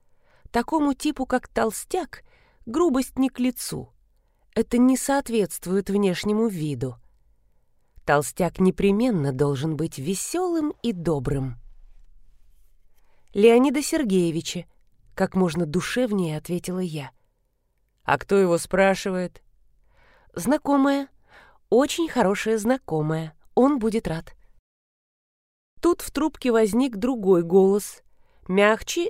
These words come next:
и много приятнее. Я бы сказала, интеллигентный голос. "Слушаю". "Правильно делаешь, толстый. А теперь не только слушай, но и соображай.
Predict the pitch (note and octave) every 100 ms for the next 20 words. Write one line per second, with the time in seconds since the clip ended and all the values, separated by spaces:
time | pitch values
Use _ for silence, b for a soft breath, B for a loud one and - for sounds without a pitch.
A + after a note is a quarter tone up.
0 | - C#4 B3 A3 B3+ E4+ F#4 D4 F3+ E3
1 | E3 F#3 F#3 G3 - _ _ _ _ E4
2 | F#4 C#4 - C4 B3 C#4 C4+ B3+ _ _
3 | _ _ - A3+ G3 F#3 D3 C#3 A#3 C#4
4 | - D#3+ D3+ C#3+ C#3+ C3 B2+ - - _
5 | _ _ _ _ _ - - C#4 C4 G3+
6 | - B3+ C4+ D4 - - - - - -
7 | - - - - - _ - - - D#3
8 | D#3+ E3 F3 F3+ F3+ D#3 F#3 F3 C#3+ C3
9 | C3 - - C#3+ C3+ - - C#3 A#2 -
10 | _ b b b b b b b - E3+
11 | G3 F#3+ F#3+ G#3 - A3 E3+ - A#2+ -
12 | B2+ B2 A#2+ - C3 C#3 D3+ F3 F3+ -
13 | G3 G3 G#3 A3 G3+ C3 B2+ A#2 G#2+